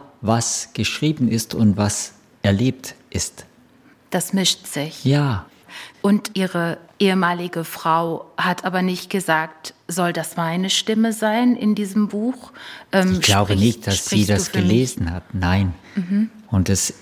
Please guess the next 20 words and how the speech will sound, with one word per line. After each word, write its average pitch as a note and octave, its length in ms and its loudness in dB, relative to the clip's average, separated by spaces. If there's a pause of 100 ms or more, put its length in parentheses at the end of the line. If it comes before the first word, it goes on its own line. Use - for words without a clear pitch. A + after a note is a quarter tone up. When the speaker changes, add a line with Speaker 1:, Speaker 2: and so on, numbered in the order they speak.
Speaker 1:
ist A#2+ 280 2
ja F2+ 100 0
nicht, F2+ 360 -4
also G2 200 2
das G#2 260 2
ist - 280 0
nicht, C3 360 2
äh, A#2+ 80 0
irgendeine G2 920 0
Autofiktion G2 1000 -2
oder G2 340 -6 (600)
sowas. - 580 -8 (460)
Speaker 2:
Das F3+ 160 -2
hat F#3 140 2
sich - 180 -2
Speaker 1:
Das F3+ 140 2
ist - 40 2
eine F3 100 4
Speaker 2:
verselbstständigt. C3+ 560 4
Speaker 1:
Verwandlung. C3 680 0